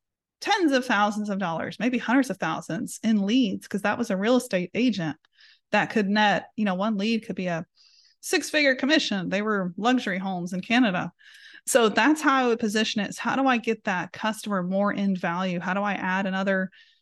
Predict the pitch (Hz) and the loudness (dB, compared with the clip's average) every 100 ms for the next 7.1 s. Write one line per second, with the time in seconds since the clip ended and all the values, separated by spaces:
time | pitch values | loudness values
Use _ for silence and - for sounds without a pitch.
0 | _ _ _ 208 220 254 269 233 202 - | _ _ _ 2 2 2 2 0 -2 0
1 | 196 233 - 196 - - - 247 220 208 | 0 0 0 0 -2 -8 -2 0 2 0
2 | - 196 180 202 233 214 175 151 - - | -4 -6 -2 -2 -2 -2 -2 -4 -10 -8
3 | 208 202 196 202 202 196 202 220 - 202 | -2 0 2 0 0 -2 -2 -2 -2 -4
4 | 190 190 190 190 180 - _ _ 208 202 | -2 -2 -2 -2 -4 -8 _ _ -4 0
5 | 208 220 220 202 - 196 196 - 180 185 | 2 2 2 -2 -2 -2 -4 -6 -6 0
6 | 202 208 202 185 - - - 165 - - | 2 2 2 -4 -8 -10 -8 -6 -6 -8